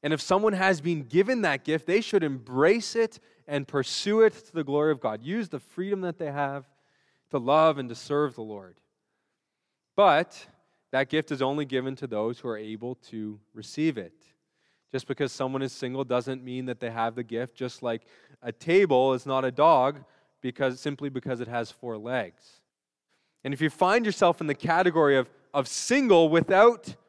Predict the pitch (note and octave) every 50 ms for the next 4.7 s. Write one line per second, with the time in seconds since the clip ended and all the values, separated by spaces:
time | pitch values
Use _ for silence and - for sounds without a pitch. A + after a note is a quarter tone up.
0 | _ _ _ D3+ D3+ C3+ F3 F#3+ G3+ F#3+ - - D#3+ C#3 - - - F3 F3+ F#3
1 | F3+ D#3 C3 A#2+ B2 C3 - - C#3 C3+ - - C#3 C3+ C3 - - E3 E3 E3+
2 | E3+ E3 C#3+ A#2+ A2+ A2 A2+ A#2+ A#2+ _ _ _ _ _ _ _ _ _ _ _
3 | _ _ D3 C#3 G3 G#3+ B3+ G#3 - - - G#3+ G#3 G3+ G3 G3+ F#3 - - F#3
4 | - G3 E3+ D#3 - G3+ A3+ A3 F3 C3 G#2+ F#2 D#2+